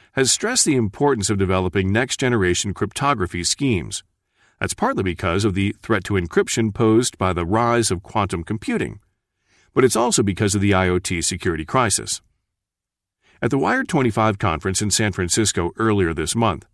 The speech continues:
Ann Neuberger, head of the N S A's new Cybersecurity Directorate, emphasized that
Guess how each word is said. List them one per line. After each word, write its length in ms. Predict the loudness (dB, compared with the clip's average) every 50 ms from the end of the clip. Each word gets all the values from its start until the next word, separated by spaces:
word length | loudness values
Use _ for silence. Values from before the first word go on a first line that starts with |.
| _ _ _ _
Ann 200 | -2 0 2 2
Neuberger, 580 | 2 2 2 2 2 0 0 0 -2 -2 -2 -4 -6 _ _ _ _ _
head 120 | 0 4 4
of 100 | 4 4
the 140 | 4 2 2
N 120 | 0 0
S 200 | 0 0 2 2
A's 240 | 2 2 2 2 2
new 340 | 2 2 4 4 2 0 -2
Cybersecurity 1120 | _ -2 0 2 2 2 2 2 0 0 -2 -2 -4 0 2 4 4 4 2 0 -2 -2
Directorate, 580 | 0 2 2 2 2 2 0 -2 -2 -2 -4 -6 _ _ _ _ _ _ _
emphasized 760 | -2 -2 0 2 2 2 2 2 2 2 2 2 2 2 2
that 160 | 0 0 -2